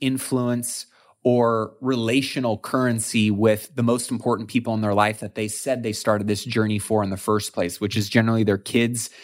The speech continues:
and their spouse and their partner, and or oftentimes, right, their extended families. And many people will unknowingly and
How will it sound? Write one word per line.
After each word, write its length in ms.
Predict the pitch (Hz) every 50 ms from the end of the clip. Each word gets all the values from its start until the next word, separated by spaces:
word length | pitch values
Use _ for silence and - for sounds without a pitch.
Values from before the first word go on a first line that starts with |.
| - - - - - -
and 140 | 120 113
their 80 | 107 98
spouse 420 | - - - 110 101 104 101 -
and 120 | 113 101 101
their 80 | 98
partner, 480 | 98 - - 107 101 - - 110 107 - -
and 240 | 151 185 190 170 147
or 160 | 139 139 131
oftentimes, 720 | 123 123 120 - 120 110 - 117 110 107 110 107 - - _ - - - -
right, 220 | 120 113 113 107
their 140 | 120 117 113
extended 500 | 107 - - - - 107 101 98 101 90
families. 600 | - - 101 98 92 85 82 - - - - - _ _ _ - - - - - - - -
And 420 | 147 135 127 120 117 117 113 113 _ _ _ -
many 260 | 127 131 151 180 170
people 720 | - - - 180 185 180 - 127 113 110 110 117 - - _ _ _ _ _ _ - - _ _ _ _ _ _ -
will 680 | 131 131 143 139 135 131 127 123 123 123 120 120 - _ _ _ _ _ -
unknowingly 840 | 151 175 190 180 180 190 196 185 156 143 127 120 127 139 160 - -
and 280 | 190 185 196 196 190